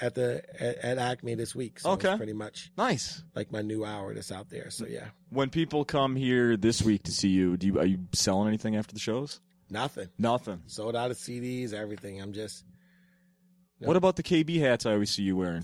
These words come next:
Speaker 2: Did
Speaker 1: The
Speaker 2: tho-, did
Speaker 1: K B
Speaker 2: you ever make
Speaker 1: hats?
Speaker 2: those available to people besides
Speaker 1: I
Speaker 2: you?
Speaker 1: don't, but they are the, the group Elite Embroidery. They sponsor my podcast now.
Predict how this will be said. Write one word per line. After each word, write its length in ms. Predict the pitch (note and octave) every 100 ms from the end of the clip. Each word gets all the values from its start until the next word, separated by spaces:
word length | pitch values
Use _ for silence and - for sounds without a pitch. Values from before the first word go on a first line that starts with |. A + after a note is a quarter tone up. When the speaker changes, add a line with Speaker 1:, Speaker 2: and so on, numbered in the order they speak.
| F#2
Speaker 2:
Did 140 | A#2
Speaker 1:
The 60 | A#2
Speaker 2:
tho-, 60 | B2+
did 160 | C3
Speaker 1:
K 60 | D3
B 60 |
Speaker 2:
you 80 | D#3+
ever 100 | F3+
make 120 | E3+
Speaker 1:
hats? 60 | F3+
Speaker 2:
those 140 | F#3 E3
available 360 | E3+ F3 F3+
to 80 | E3+
people 260 | F#3+ F3+ E3+
besides 340 | E3+ E3 D3+
Speaker 1:
I 60 | E3+
Speaker 2:
you? 80 |
Speaker 1:
don't, 220 | - - F3
but 120 | E3
they 220 | F#3 G3+
are 240 | F#3+ G3
the, 260 | F3 E3 D3+
the 240 | D3 D#3 C#3
group 320 | B2+ G#3 -
Elite 360 | D#3 D#3 F#3 F3+
Embroidery. 600 | D#3 D#3+ E3+ F#3+ A3 F#3
They 220 | D3 D#3
sponsor 720 | - - E3 F#3 E3+ E3 D#3+
my 180 | D3+ D3
podcast 640 | D3 D3+ D#3+ C3+ F#2+ -
now. 240 | F2+ E2+